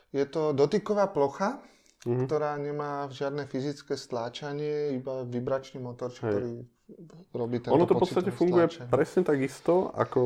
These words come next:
Speaker 2: čo sme minule rozoberali tie iPhony.
Speaker 1: Áno.
Speaker 2: Tam to začínalo vlastne pri iPhone sedem, osem?
Speaker 1: Sedem, sedmička,
Speaker 2: Sedem
Speaker 1: sedmička,
Speaker 2: to dali.
Speaker 1: no.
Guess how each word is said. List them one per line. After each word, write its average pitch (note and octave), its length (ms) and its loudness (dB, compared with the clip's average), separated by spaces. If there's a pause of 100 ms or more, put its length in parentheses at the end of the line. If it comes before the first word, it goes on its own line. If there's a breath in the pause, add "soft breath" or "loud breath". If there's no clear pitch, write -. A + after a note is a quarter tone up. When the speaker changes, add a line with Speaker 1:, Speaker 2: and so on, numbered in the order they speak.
Speaker 2:
čo B2 160 0
sme A#2 160 0
minule B2 400 4
rozoberali A#2 640 2
tie - 160 -2
iPhony. C3 560 -4 (480 loud breath)
Speaker 1:
Áno. C3 80 -10
Speaker 2:
Tam A#2 320 -2
to B2+ 100 0
začínalo A#2 540 2
vlastne A2+ 400 0
pri - 320 -4 (160)
iPhone B2 480 -4 (400)
sedem, C3+ 560 -4
osem? - 240 -2
Speaker 1:
Sedem, D3 220 2
sedmička, D#3+ 580 -4
Speaker 2:
Sedem A#2+ 400 0
Speaker 1:
sedmička, - 160 -10
Speaker 2:
to B2 80 -6
dali. C3+ 320 2
Speaker 1:
no. - 140 -12